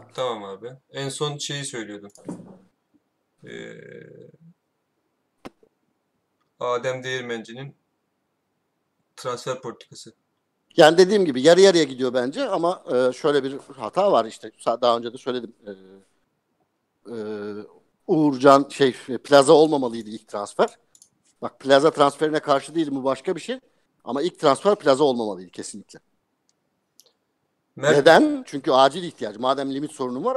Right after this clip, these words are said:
Speaker 2: acil ihtiyacını önce çözmen lazım.
Speaker 1: Tabii bir de Sosa ile
Speaker 2: Plaza'nın da şeyine itirazım var. İtirazım var. Ücreti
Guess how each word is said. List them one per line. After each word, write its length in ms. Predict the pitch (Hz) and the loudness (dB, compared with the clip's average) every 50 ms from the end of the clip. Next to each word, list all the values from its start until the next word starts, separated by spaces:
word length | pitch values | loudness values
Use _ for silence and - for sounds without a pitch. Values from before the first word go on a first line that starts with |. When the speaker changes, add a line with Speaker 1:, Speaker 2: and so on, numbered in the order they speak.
| 254 233 | -2 -4
Speaker 2:
acil 180 | 220 - 175 175 | -4 -4 -8 -20
ihtiyacını 480 | 147 _ - 156 139 139 135 156 151 135 | -20 _ -4 -2 -2 -2 -4 -6 -10 -10
önce 160 | 123 120 117 | -10 -12 -16
çözmen 400 | - - 113 101 95 107 95 87 | -16 -16 -16 -16 -16 -20 -20 -20
lazım. 220 | 85 76 69 _ _ _ _ _ _ _ _ _ _ - - - _ - | -20 -20 _ _ _ _ _ _ _ _ _ _ _ -20 -20 -20 _ -6
Speaker 1:
Tabii 240 | - 151 147 139 135 | -6 -6 -6 -6 -10
bir 80 | 135 | -10
de 80 | 143 139 | -10 -10
Sosa 300 | - - 139 - - 147 143 | -8 -8 -8 -4 -2 -2 2
ile 40 | |
Speaker 2:
Plaza'nın 400 | 151 151 156 151 175 175 175 170 | 4 4 6 6 4 2 2 0
da 100 | 190 202 | -2 -2
şeyine 340 | - - - 165 165 175 170 | -2 -2 -6 -6 -4 -2 -4
itirazım 480 | 160 - - 139 127 131 - 110 107 107 | -4 -4 -2 -4 -4 -4 -4 -8 -14 -14
var. 160 | 107 - 104 _ - | -14 -14 -16 _ -16
İtirazım 480 | 139 117 - - 110 104 101 117 139 | -16 -14 -6 -2 -2 -2 -2 -2 -4
var. 120 | 208 247 240 | -6 -6 -6
Ücreti 500 | 220 143 127 123 127 127 - 120 - | -8 -10 -8 -8 -8 -8 -8 -12 -14